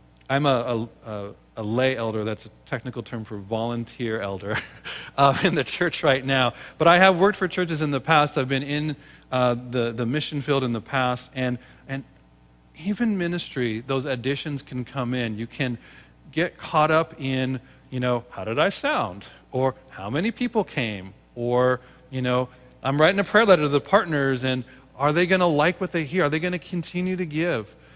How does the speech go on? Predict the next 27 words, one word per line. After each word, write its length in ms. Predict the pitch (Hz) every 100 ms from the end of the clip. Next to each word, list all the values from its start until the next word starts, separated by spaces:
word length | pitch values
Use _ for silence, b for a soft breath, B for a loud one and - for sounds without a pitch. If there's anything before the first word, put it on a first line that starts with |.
| B -
Um, 160 | 131
so 180 | 131 160
really 260 | 143 208 233
those 200 | 185 165
additions 480 | 147 180 185 185 -
can 220 | 170 147
sneak 480 | - - 175 185 180
in 220 | 175 151 B B -
even 280 | 202 214 247
to 120 | 196
the 100 | 185
best 340 | 160 185 -
of 120 | 170
intentions, 560 | 160 147 160 160 127 120
to 60 | 131
the 100 | 123
best 320 | 143 165 -
of 100 | -
places. 380 | 147 147 127 - B B
And 140 | 151
we 120 | 156 160
need 240 | 180 202
to 120 | -
be 120 | 165 165
on 160 | 147
constant 540 | 139 - 156 - 175 127
watch 540 | 135 151 117 120